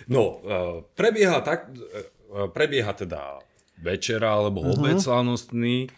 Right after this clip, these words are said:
Speaker 1: proste hráš do, m, a, do pozadia, na at-, ako atmosféricky. A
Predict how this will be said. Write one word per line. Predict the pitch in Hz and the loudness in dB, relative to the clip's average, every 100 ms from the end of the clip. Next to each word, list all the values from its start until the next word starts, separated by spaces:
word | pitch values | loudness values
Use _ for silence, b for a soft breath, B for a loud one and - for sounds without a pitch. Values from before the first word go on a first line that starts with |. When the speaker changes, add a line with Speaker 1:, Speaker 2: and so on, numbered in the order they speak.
| B B | B B
Speaker 1:
proste | 104 101 107 | -6 -4 -2
hráš | 98 113 113 101 104 | 0 0 0 -4 -10
do, | 95 110 - - | -8 -8 -8 -12
m, | 101 95 92 90 85 _ _ _ | -8 -8 -10 -14 -20 _ _ _
a, | 90 78 76 71 | -12 -12 -12 -10
do | 85 | -8
pozadia, | 87 107 110 110 120 117 123 120 | -6 -2 -2 0 0 0 -2 -2
na | 95 82 | -4 -4
at-, | 87 - | -6 -8
ako | - 85 - 80 | -10 -10 -10 -14
atmosféricky. | 87 117 117 - 131 139 - 139 156 151 b b b b | -10 -10 -10 -8 -8 -8 -10 -10 -10 -10 b b b b
A | 107 90 90 87 | -2 0 0 -2